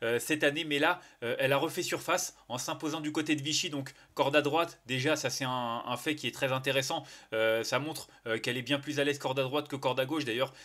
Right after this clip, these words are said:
euh, l'ensemble de ses performances le montre, hein, même si elle a déjà bien fait corde à gauche. En tout cas, euh, l'occasion, euh, de confirmer est très belle. Elle est déférée des postérieurs. Elle est associée à Benjamin Rochère. Elle est capable de prendre tête et corde. Ça reste toujours un très bel avantage, euh, sur cette, euh, sur cette piste.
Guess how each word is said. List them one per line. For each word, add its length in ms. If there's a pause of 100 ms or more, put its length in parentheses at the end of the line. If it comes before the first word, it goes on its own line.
(140)
euh, 200
l'ensemble 380
de 80
ses 160
performances 560
le 80
montre, 300
hein, 80
même 100
si 140
elle 80
a 40
déjà 240
bien 160
fait 140
corde 180
à 60
gauche. 300 (240)
En 80
tout 140
cas, 240 (240)
euh, 340
l'occasion, 560 (260)
euh, 80
de 140
confirmer 400
est 80
très 160
belle. 160
Elle 100
est 60
déférée 340
des 80
postérieurs. 640 (300)
Elle 240
est 100
associée 300
à 40
Benjamin 200 (120)
Rochère. 340
Elle 100
est 60
capable 260
de 80
prendre 220
tête 180
et 60
corde. 200
Ça 140
reste 180
toujours 300 (200)
un 120
très 200
bel 140
avantage, 500 (240)
euh, 180
sur 200
cette, 360
euh, 600
sur 180
cette 240
piste. 300